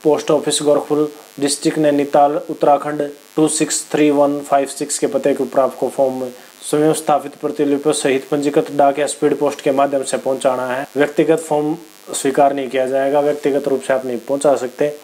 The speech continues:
आवेदन के साथ आपको शैक्षणिक व्यवसाय की योग्यता के जन्म तिथि का प्रमाण पत्र, जाति अनुभव, आधार कार्ड की प्रतिलिपि, एक सौ में पूरा पता लिखा लिफाफा बिना टिकट लगा हुआ।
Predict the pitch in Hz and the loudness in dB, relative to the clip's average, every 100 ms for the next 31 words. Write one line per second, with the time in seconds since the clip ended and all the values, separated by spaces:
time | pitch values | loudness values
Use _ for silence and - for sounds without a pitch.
0 | - - - - 147 160 160 165 160 160 | -20 -20 -20 -2 2 2 2 0 0 2
1 | 151 156 147 - 156 151 156 156 147 135 | 0 0 -2 -2 -2 -2 -2 0 2 2
2 | 147 143 151 147 151 151 156 151 147 147 | 2 2 4 4 4 4 4 4 2 0
3 | 143 147 - 147 151 147 143 147 147 147 | 0 -2 -2 -2 -2 0 0 2 0 0
4 | 147 156 143 135 131 151 151 156 143 135 | 0 0 2 2 2 2 4 4 4 2
5 | 143 - - - - - - - 143 151 | 0 -6 -20 -20 -20 -20 -20 -2 2 4
6 | 147 147 147 147 147 143 147 143 143 151 | 4 2 0 0 -4 -2 0 2 4 4
7 | 147 160 151 147 143 143 139 127 143 143 | 4 2 2 2 4 4 4 2 0 2
8 | 135 135 135 131 127 123 - 143 139 143 | 2 2 0 2 2 2 2 2 2 -2
9 | 131 123 123 127 139 135 131 | -2 -4 -4 0 2 2 0